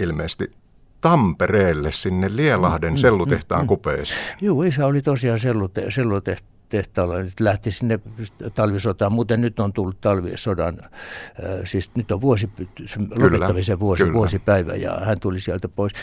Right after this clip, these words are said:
Speaker 2: Sitten lähti uudelleen sinne vielä, vielä sitten tietysti jat-, jatkosotaan, ja, ja, ja tuota, niin siinä, siinä kävi, että, että sen, no, jo-, jos ei hän tullut, olisi tullut sieltä sitten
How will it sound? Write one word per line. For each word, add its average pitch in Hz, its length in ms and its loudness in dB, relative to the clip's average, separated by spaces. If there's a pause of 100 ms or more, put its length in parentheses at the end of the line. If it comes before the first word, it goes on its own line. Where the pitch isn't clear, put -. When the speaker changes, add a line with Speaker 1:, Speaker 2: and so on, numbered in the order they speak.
(180)
Speaker 2:
Sitten 123 300 6
lähti 117 280 4
uudelleen 123 500 2
sinne 110 340 0
vielä, 104 280 2 (220)
vielä 101 280 2
sitten 98 200 -4
tietysti 92 300 -4
jat-, 139 220 0
jatkosotaan, 101 800 0
ja, 85 140 -4 (680)
ja, 90 400 2 (100)
ja 95 280 -2
tuota, 90 520 -2 (300)
niin 113 220 2
siinä, 107 360 2 (500)
siinä 120 280 0
kävi, 123 340 2
että, 101 320 -2 (720)
että 107 240 -2
sen, 107 400 -2 (1500)
no, 123 180 2 (100)
jo-, 104 180 0
jos 107 240 -2
ei 82 80 -2
hän 82 160 -6
tullut, 87 200 -8
olisi 98 200 -4
tullut 117 260 -4
sieltä 110 300 -6
sitten 110 380 -8